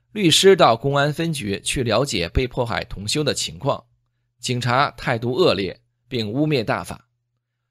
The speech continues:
律师说：“你部门再大，也大不过公安部。公安部公通字三十九号文里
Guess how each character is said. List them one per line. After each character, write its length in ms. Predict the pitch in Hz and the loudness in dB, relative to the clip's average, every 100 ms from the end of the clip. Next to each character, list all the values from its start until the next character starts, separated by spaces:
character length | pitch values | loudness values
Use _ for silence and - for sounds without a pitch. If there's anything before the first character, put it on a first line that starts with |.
| _ - | _ -2
律 160 | 180 | 2
师 180 | 147 175 | 4 4
说 420 | 160 160 151 - _ _ _ _ _ | 4 4 4 0 _ _ _ _ _
：“你 140 | 127 135 | -8 -2
部 180 | 185 160 | 4 4
门 240 | 120 147 | 2 0
再 260 | - 175 95 | 0 0 0
大， 240 | 110 - _ _ | -4 -6 _ _
也 180 | 110 107 | -4 -2
大 180 | 139 107 | 0 -2
不 120 | 120 | -2
过 200 | 131 113 | 0 0
公 220 | - 110 | 0 -4
安 140 | 117 139 | -2 -2
部。 240 | 156 - _ _ _ _ _ _ | -2 -6 _ _ _ _ _ _
公 160 | - 180 | -6 2
安 160 | 190 202 | 4 4
部 240 | 185 117 | 4 2
公 240 | - 160 | 0 -2
通 220 | 175 170 175 | 0 0 -2
字 300 | 156 110 - | 0 -2 -4
三 240 | - 170 | -2 0
十 140 | 165 160 | 0 -2
九 220 | 95 - | -6 -6
号 200 | - 101 | 0 0
文 220 | 87 107 | 0 -2
里 220 | 143 104 | -4 -6